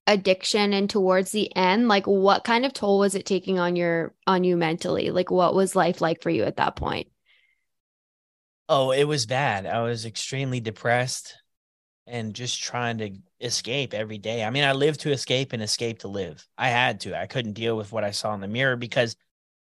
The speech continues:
Speaker 2: towards the end, I mean, I had all that stuff. I was in college. I had my first car. I had my first job. I, uh, this girlfriend, I had good relationships.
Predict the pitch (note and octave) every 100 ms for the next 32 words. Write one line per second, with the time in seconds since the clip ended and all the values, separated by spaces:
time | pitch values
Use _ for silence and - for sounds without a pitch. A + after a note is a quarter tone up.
0 | - D#3 E3 A#2+ C3+ E3 D3+ B2+ B2 A2
1 | C#3+ C#3+ B2+ B2 A2 - C3 A#2+ B2+ A2
2 | A2 G#2+ - A2+ A#2 A2+ A2 A#2 G#2+ A2
3 | - G#2+ - A#2 G#2+ G#2+ A2 G#2 - G#2
4 | - A#2 G#2+ G2 G2+ G2+ E2+ G2 F2 G#2+
5 | G#2+ - A2 G#2+ G#2+ G#2 G#2 A2 G#2 A#2
6 | A2 A2 G#2 G#2 A2 - G#2+ -